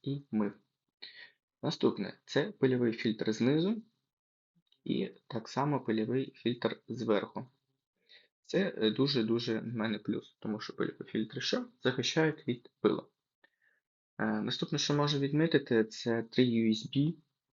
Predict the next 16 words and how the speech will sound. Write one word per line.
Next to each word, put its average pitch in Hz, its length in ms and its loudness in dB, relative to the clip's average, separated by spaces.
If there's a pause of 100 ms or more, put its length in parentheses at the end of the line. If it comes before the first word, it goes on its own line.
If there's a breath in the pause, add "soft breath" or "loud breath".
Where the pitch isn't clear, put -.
(640)
зверху. - 1080 -2 (200)
Я 151 180 2
використовував 117 1040 2
лише 117 460 2 (440)
один 113 380 6
для 104 140 2
навушників, 127 680 -4 (920 loud breath)
але 139 340 4
вважаю, 127 440 0
що 107 640 0
більше 127 480 4
не 117 120 0
менше, 147 460 0
тому 113 360 -2 (280)
це - 160 -4
добре. 110 440 2